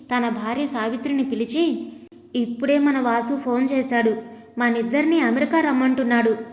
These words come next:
ఏమంటావ్, వెళదామా? ఏ విషయం మీ అమ్మతో మాట్లాడి చెప్తానని చెప్పాను," అన్నాడు కృష్ణమూర్తి. దానికి సావిత్రి, "అక్కడి కట్టు బొట్టు, ఆచార వ్యవహారాలన్నీ వేరుగా ఉంటాయట కదా,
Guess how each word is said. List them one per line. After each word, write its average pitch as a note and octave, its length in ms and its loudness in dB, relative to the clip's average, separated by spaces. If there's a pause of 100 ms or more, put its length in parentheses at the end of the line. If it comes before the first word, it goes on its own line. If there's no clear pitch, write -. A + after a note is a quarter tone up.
(260)
ఏమంటావ్, C#4 840 0
వెళదామా? B3 640 2 (520)
ఏ A#3 220 4
విషయం C#4+ 360 -2
మీ C4 100 -2
అమ్మతో B3+ 340 -2
మాట్లాడి B3 680 2 (240)
చెప్తానని D#4+ 420 2
చెప్పాను," A#3+ 520 0 (400)
అన్నాడు A#3 320 0
కృష్ణమూర్తి. A#3 760 -2 (460)
దానికి B3 380 0
సావిత్రి, A#3+ 840 -2 (600)
"అక్కడి A#3+ 320 -2
కట్టు A#3 460 -4
బొట్టు, A#3 640 0 (300)
ఆచార C#4 420 2
వ్యవహారాలన్నీ B3+ 1000 -2 (140)
వేరుగా A#3+ 440 2
ఉంటాయట C4+ 480 -2
కదా, B3+ 400 0